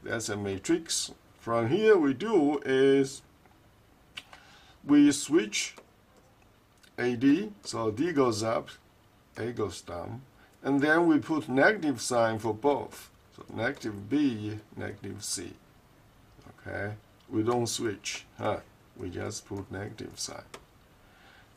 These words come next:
And then you know A D minus B C is the determinant. So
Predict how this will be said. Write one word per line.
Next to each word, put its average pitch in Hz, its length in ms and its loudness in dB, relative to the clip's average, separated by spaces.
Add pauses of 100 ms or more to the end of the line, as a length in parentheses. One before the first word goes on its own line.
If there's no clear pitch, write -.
And 135 180 2
then 156 260 4
you 151 120 4
know 131 440 6
A 180 180 6
D 180 420 -2
minus 117 520 2
B 110 240 -6
C 139 480 -2 (1300)
is 117 640 -2 (680)
the 113 120 -2
determinant. 110 760 0 (180)
So 139 440 4